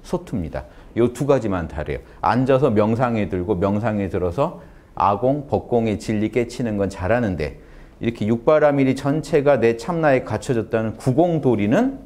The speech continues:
잘 몰라서 복해쌍수에는 약합니다. 그래서 보통 하나에 꽂혀요. 막 인욕 하나에 파-, 인욕 하나 파고든다든가 다 참아버리기. 뭐 이런 거 하나. 참아버리기 잘하다가 일본처럼 돼요. 국민들이. 그냥 참아버릇하다가.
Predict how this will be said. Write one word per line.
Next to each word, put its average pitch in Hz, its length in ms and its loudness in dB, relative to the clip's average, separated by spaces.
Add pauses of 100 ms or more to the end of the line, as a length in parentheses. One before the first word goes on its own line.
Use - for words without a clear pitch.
(420)
잘 98 220 0
몰라서 92 420 -2
복해쌍수에는 104 1040 -4
약합니다. 82 480 -10 (760)
그래서 101 160 -8
보통 110 300 -8
하나에 180 300 0
꽂혀요. - 360 -6 (800)
막 71 120 -12
인욕 147 360 4
하나에 143 260 0
파-, - 120 -14
인욕 160 300 4
하나 165 200 0
파고든다든가 107 720 -2 (680)
다 - 200 -12
참아버리기. 117 640 -2 (680)
뭐 87 120 -2
이런 120 200 4
거 110 100 -2
하나. 82 160 -6 (420)
참아버리기 202 640 2
잘하다가 110 480 4
일본처럼 107 640 2
돼요. 80 220 -4
국민들이. 95 500 -4 (480)
그냥 139 160 -2
참아버릇하다가. 135 720 -2